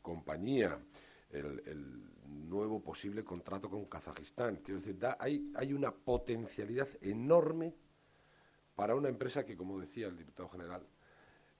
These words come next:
eh, se caracteriza por las cosas bien hechas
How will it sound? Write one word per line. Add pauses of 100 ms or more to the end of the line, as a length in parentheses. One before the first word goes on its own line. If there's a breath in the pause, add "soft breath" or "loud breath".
eh,
se
caracteriza (720)
por
las
cosas
bien
hechas